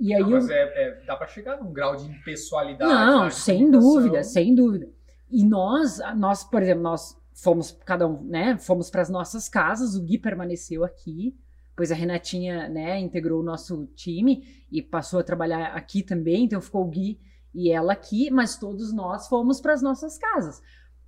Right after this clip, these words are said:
Speaker 1: por questões sanitárias e tudo mais, né? Enfim, as crianças também, né, não podiam vir pra, né, tava sem escola e tal. Mas o nosso negócio, de certa forma, e felizmente, né, conseguiu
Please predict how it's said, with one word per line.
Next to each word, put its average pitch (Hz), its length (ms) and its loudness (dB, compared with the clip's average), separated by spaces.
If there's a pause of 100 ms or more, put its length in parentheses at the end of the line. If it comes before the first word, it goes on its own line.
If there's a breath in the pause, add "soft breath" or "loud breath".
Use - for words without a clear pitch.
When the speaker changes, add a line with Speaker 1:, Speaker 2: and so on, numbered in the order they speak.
(140)
Speaker 1:
por 269 140 -2
questões 247 380 0
sanitárias 269 960 2
e 214 200 -4 (200)
tudo 240 220 6
mais, 185 420 6
né? 139 220 -10
Enfim, 165 400 -8
as 139 100 -10
crianças 170 540 -4
também, 175 420 0
né, 165 340 -4
não 139 300 -6
podiam 135 680 -8 (180)
vir 135 340 -10
pra, 147 340 -6
né, 160 220 -6 (120)
tava 123 180 -8
sem 156 220 -12
escola 175 400 -6
e - 40 -12
tal. 156 240 -12 (680 loud breath)
Mas 220 400 0
o 254 40 -6
nosso 226 540 2
negócio, 196 720 -2
de - 60 -16
certa 202 340 -6
forma, 175 720 0 (1040)
e 139 60 -8
felizmente, 143 840 -4
né, 151 120 -8
conseguiu 202 720 -4